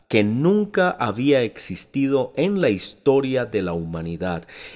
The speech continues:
y no parece que haya reversa. "Estar solo es una muerte lenta", dice el psicólogo Miguel de Subiría. "Nos encaminamos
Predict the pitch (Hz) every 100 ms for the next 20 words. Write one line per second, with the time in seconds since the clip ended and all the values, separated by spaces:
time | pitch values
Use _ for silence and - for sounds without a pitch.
0 | _ 131 127 113 110 123 175 208 143 139
1 | 165 160 147 139 - 101 92 123 131 139
2 | 127 - - 92 87 110 104 - - 76
3 | - _ _ _ 92 107 101 - - 147
4 | 151 156 160 - - - - 120 233 196
5 | 95 95 117 151 160 175 160 135 92 80
6 | 80 73 _ - 104 107 117 95 - 92
7 | - 107 113 110 104 98 90 95 117 123
8 | 127 - 98 87 95 98 78 - _ _
9 | _ _ 120 175 190 156 131 110 107 156
10 | 190 170 -